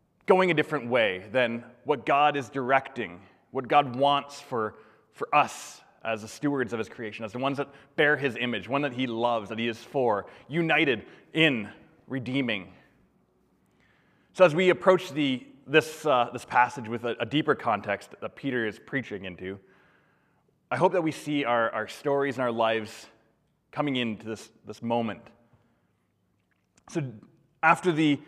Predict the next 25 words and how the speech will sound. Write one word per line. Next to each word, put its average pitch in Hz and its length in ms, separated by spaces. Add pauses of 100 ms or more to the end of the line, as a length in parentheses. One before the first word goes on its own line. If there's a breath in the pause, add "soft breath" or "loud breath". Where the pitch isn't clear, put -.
(280 loud breath)
this 123 140
story 165 600
where 135 220
the, 117 260
the 123 100
Pentecost 113 600
happens, 104 260
where 123 80
the 113 60
Spirit 156 360
descends 127 580
on 117 180
the 117 140
early 110 200
church. - 500 (1080 soft breath)
There's 147 160
some 156 120
questions, 151 680
and 127 80
there's, 120 340
there's 131 200
something 139 320
where 127 160
then 127 100
Peter 131 460